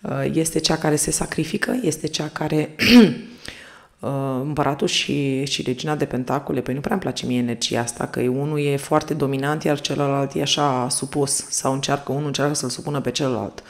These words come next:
Bun, aici avem, uh, spânzuratul.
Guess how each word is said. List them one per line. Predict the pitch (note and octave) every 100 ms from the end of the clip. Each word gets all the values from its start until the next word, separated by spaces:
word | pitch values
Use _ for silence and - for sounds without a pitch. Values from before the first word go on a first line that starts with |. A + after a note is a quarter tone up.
| - - - - - - - - -
Bun, | D3+ C3+ D3+ C#3 - - -
aici | - C#3+ - -
avem, | D#3 D#3+ D#3
uh, | D3 C#3 C3+ B2 B2+ C#3 - - - - -
spânzuratul. | - - C#3+ D3+ F3+ E3+ B2 - C#3 C#3+ D#3+ G#3+